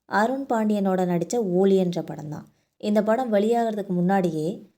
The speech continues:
ஆயிரத்தி தொள்ளாயிரத்தி தொண்ணூத்தி மூணுல சரத்குமாருக்கு ஜோடியா நடிச்ச கட்டபொம்மன்ற படமும் வெளியாயிடுச்சு. வினிதாவுக்கு ஒரு நல்ல அறிமுகத்தையும் தந்துச்சுன்னே சொல்லலாம்.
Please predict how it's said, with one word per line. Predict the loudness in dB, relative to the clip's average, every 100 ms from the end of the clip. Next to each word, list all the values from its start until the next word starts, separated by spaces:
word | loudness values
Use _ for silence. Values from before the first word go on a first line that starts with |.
| _
ஆயிரத்தி | -6 -4 -2 -2 -2 0
தொள்ளாயிரத்தி | 2 2 0
தொண்ணூத்தி | 0 0 0 0
மூணுல | 2 0 -2
சரத்குமாருக்கு | -2 -2 -2 -4 -2 -2 0
ஜோடியா | 2 4 4 4
நடிச்ச | 2 -2 -2 -2 -2 -4 _ _ _
கட்டபொம்மன்ற | -2 0 2 2 0 -2 0
படமும் | 0 0 -2 -2
வெளியாயிடுச்சு. | -2 -2 -4 -8 -10 -10 -12 _ _ _ -6
வினிதாவுக்கு | -2 0 2 0 2
ஒரு | 2 2
நல்ல | 4 2 2
அறிமுகத்தையும் | 2 2 0 0 0 -2 -4
தந்துச்சுன்னே | -4 -4 -4 -2
சொல்லலாம். | -2 -4 -10 -12